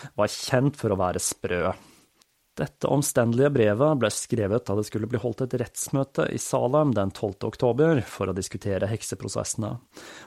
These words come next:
Og Brattle, han sirkulerte dette blant dommerne, og etter rettsmøtet skrev sir William et brev til London hvor han da forteller at han hadde lagt ned et forbud mot flere fengslinger på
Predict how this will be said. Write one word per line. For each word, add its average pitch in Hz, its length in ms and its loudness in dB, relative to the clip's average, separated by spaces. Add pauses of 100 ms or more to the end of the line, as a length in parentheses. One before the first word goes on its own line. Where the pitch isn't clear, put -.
(120)
Og 135 80 2
Brattle, 151 400 2
han 113 160 0
sirkulerte 120 480 0
dette 127 240 0
blant 135 160 0
dommerne, 131 380 4 (500)
og - 140 -8
etter 123 160 -2
rettsmøtet 143 680 0
skrev 101 320 -2
sir 120 240 0
William 123 400 0
et - 160 -10
brev 123 160 4
til 131 160 -2
London 131 480 2
hvor 98 220 0
han 107 180 0
da 104 140 0
forteller 131 420 0
at - 400 -10
han 101 80 0
hadde 98 160 -2
lagt - 320 -2
ned 127 140 0
et - 180 -16
forbud 120 560 0
mot 110 160 -4
flere 107 240 -2
fengslinger 117 640 0
på 104 80 -2